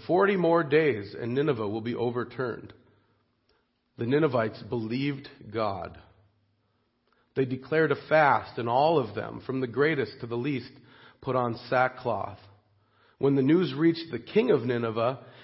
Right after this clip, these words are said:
he rose from his throne, took off his royal robes, covered himself with sackcloth, and sat down in the dust. Then he issued a proclamation in Nineveh,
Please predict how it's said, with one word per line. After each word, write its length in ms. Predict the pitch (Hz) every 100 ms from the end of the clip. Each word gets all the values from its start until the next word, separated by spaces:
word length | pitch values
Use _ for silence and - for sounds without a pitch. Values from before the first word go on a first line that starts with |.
| -
he 140 | 143
rose 460 | 131 139 160 202 202
from 200 | - 165
his 160 | 147 - -
throne, 380 | 120 113 113 107
took 220 | 180 180
off 240 | 190 185
his 160 | 160 123
royal 400 | 120 117 113 107
robes, 420 | 107 104 107 113 - - - -
covered 360 | 151 165 190
himself 560 | 175 160 - 127 120 -
with 100 | 117 -
sackcloth, 680 | 110 104 104 - 104 101 101 - - - -
and 120 | 110 -
sat 280 | 123 120 117
down 280 | 120 120 120
in 100 | 110
the 80 |
dust. 600 | 101 110 104 98 - - - _ _ _ _ _ _ -
Then 160 | 123
he 140 | 123 127
issued 320 | 143 143 120
a 40 |
proclamation 840 | - 135 120 123 120 117 120 104 101
in 140 | 101
Nineveh, 480 | 113 113 95 98